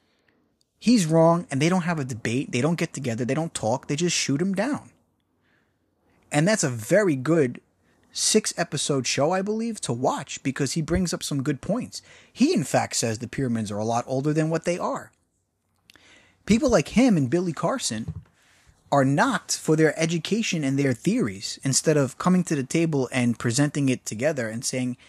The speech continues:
"Something is off, let's sit and talk." But when they get on T V and they talk about things, they get shot down. The ratings, the reviews, even the media is out for them.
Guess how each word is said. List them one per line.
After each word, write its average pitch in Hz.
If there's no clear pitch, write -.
"Something 190
is 117
off, 151
let's 127
sit -
and 127
talk." -
But 208
when 143
they 147
get 170
on 156
T 165
V 185
and 139
they 135
talk 208
about 135
things, 135
they 151
get 175
shot 175
down. 180
The 113
ratings, 120
the 117
reviews, 120
even 214
the 202
media 190
is 110
out 104
for -
them. -